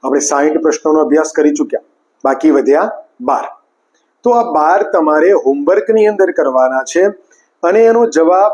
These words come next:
આપણી કોમેન્ટની અંદર પ્રશ્ન નંબર એકસઠ નો જવાબ, બાસઠ નો જવાબ, પ્રશ્ન નંબર ત્રેસઠ નો જવાબ એવી રીતે કોમેન્ટમાં લખવાનું થશે. તો આપ સૌ હો-, હોમવર્ક કરશો ને?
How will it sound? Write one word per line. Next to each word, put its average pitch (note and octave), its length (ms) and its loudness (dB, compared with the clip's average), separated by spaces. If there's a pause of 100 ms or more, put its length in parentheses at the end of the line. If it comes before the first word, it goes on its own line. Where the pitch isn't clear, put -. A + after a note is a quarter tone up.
આપણી F#3 420 0
કોમેન્ટની G3 520 0
અંદર F3+ 200 2
પ્રશ્ન F#3 400 -4
નંબર F3 580 2 (500)
એકસઠ G3+ 540 -2
નો D#3+ 220 0
જવાબ, F3+ 360 2 (380)
બાસઠ E3 440 -2
નો F3+ 140 2
જવાબ, F3 400 2 (360)
પ્રશ્ન D3+ 300 -4
નંબર E3+ 240 0
ત્રેસઠ D#3+ 380 -2
નો F3 100 0
જવાબ E3 320 0 (360)
એવી D3+ 180 4
રીતે E3 180 0
કોમેન્ટમાં D#3 560 -2 (360)
લખવાનું C#3+ 580 0 (420)
થશે. G#3+ 280 -2 (1300)
તો C#3+ 60 0
આપ C#3+ 120 -2
સૌ D3+ 220 0
હો-, D3+ 220 0 (280)
હોમવર્ક D#3 340 0
કરશો D#3+ 260 0
ને? D4 120 0